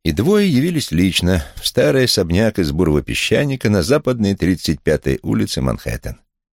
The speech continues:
которым владеет Вулф, где он живет и властвует, правда, лишь до тех пор, пока мне не начинает казаться, что он зашел слишком далеко. Первым откликнулся не Пеха, а Лон Коэн из газет.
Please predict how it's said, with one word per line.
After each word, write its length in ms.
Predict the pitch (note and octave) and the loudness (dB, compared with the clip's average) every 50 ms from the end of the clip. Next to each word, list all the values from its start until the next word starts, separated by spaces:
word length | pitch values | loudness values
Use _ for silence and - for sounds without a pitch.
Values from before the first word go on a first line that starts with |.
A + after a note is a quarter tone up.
| _ _ _ _ | _ _ _ _
которым 340 | - - - - G#2+ G2 E2 | -10 -8 -4 -2 0 0 2
владеет 580 | D#2+ E2 C#2 C#2+ G#2+ - B1 B1 - - _ _ _ _ _ _ | 2 2 2 2 0 0 0 -2 -4 -12 _ _ _ _ _ _
Вулф, 420 | - - A#1+ A1+ A1 A#1 - - - _ _ _ _ _ _ _ _ | -10 -6 -6 -6 -6 -8 -12 -18 -20 _ _ _ _ _ _ _ _
где 160 | - C#2 C2 | -2 -2 0
он 140 | B1+ B1+ A#1 | -2 -2 -4
живет 500 | A#1 G#1+ G1+ C2+ F#2+ B2 D3 - - _ _ _ _ _ _ _ | -6 -6 -2 0 0 0 0 -2 -6 _ _ _ _ _ _ _
и 60 | - | -6
властвует, 760 | B1 - - - D2 - - - - - F#2 F2+ F2 - - - _ _ _ _ _ _ _ _ _ _ | -6 -6 -4 -2 0 0 0 -2 -4 -4 -2 -2 -2 -2 -6 -12 _ _ _ _ _ _ _ _ _ _
правда, 240 | - - - - - | -6 -6 -4 -4 -4
лишь 140 | A1+ A#1 B1+ | -6 -6 -8
до 100 | B1 - | -10 -10
тех 200 | - - - - | -10 -10 -12 -6
пор, 180 | - C#3+ - - | -4 -4 -4 -4
пока 240 | - - - E2+ | -6 -4 -2 -2
мне 140 | F#2 - A2 | 0 0 0
не 60 | - | 0
начинает 440 | G2+ F2 - - E2 F#2+ G#2 - - | 0 0 -2 -2 -2 -2 -2 -4 -2
казаться, 360 | - C2+ D2 A2 A#2+ - - | -4 -2 -2 -2 -2 -2 -6
что 160 | - - - B2 | -8 -6 -4 -2
он 100 | A#2+ G2+ | -2 -2
зашел 280 | - C#2+ - - C3 A#2+ | -2 -2 -2 -2 -4 -4
слишком 420 | - - - - - - - E2+ | -2 -4 -6 -6 -6 -6 -6 -4
далеко. 440 | D2 C2 G#1+ - - - - - _ _ _ _ _ _ _ _ _ _ _ _ _ _ _ _ _ _ _ _ _ _ _ _ _ | -2 -2 -4 -4 -8 -12 -18 -20 _ _ _ _ _ _ _ _ _ _ _ _ _ _ _ _ _ _ _ _ _ _ _ _ _
Первым 300 | - G3 G3 G3+ F#3+ F#3 | 0 0 2 4 4 2
откликнулся 640 | E3+ - - E3+ F3 E3 F3 D#3+ D#3 - E3 D3 F#2 | 2 0 0 -2 0 0 0 0 0 2 0 0 2
не 160 | A2+ C3+ C#3 | 0 0 0
Пеха, 580 | - - E3 F3 E3 - - E3 E3 D#3 C3+ - _ | 0 0 0 0 0 0 2 2 2 2 0 -4 _
а 120 | - - F#2+ | -4 0 0
Лон 240 | A#2 C#3+ D3+ C3 - | 2 2 0 -2 0
Коэн 460 | - G#2 G#2+ F#2 D2+ C2+ B1+ B1 - _ _ _ | 2 2 4 4 4 2 0 -4 -8 _ _ _
из 140 | - E2 D#2+ | -4 -4 -2
газет. 520 | C#2+ D2+ C2+ A#1 A1 - - - - _ | 0 -2 -2 -2 -4 -6 -10 -10 -14 _